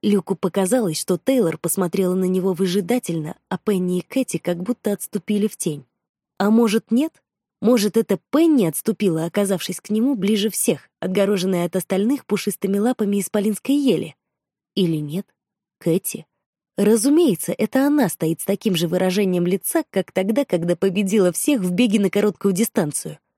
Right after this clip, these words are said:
Она словно спрашивала: «Ну что, слабо?» Спустя пятнадцать минут вечеринка закончилась наполовину сгоревшей ёлкой, разбитой фарфоровой вазой и концом дружбы Кэтрин Ли, Пенелопы Браун и Тейлор Джонсон.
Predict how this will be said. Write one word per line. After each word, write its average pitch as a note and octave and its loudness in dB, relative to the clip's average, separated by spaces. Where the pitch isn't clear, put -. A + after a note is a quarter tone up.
Она G3+ 0
словно A#3+ 0
спрашивала: D#3+ -2
«Ну B3 4
что, D#3+ -2
слабо?» G3 2
Спустя G#3 0
пятнадцать F3+ -2
минут A3+ -2
вечеринка A3 0
закончилась F#3+ -2
наполовину E3+ 0
сгоревшей D#3 -4
ёлкой, B3+ -2
разбитой D#3+ -2
фарфоровой D#3 -2
вазой B3+ -2
и F3+ -2
концом G#3 -2
дружбы F#3+ -2
Кэтрин D3+ -4
Ли, A#3+ -2
Пенелопы D#3 -4
Браун A#3 -2
и E3 -4
Тейлор F#3+ -2
Джонсон. D#3 -6